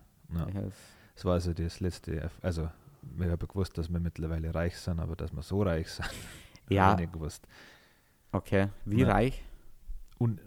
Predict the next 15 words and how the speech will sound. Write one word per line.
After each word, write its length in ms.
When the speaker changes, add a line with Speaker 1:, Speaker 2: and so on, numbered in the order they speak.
Speaker 1:
unmenschlich 680
reich. 340
<laughs> 60
Ja. 120
Speaker 2:
Unermesslich. 720
Speaker 1:
Ja, 200
also 220
jetzt 180
hat, 280
also 240
hätte 180
ich 180
die 60
Linken 400
gewählt 500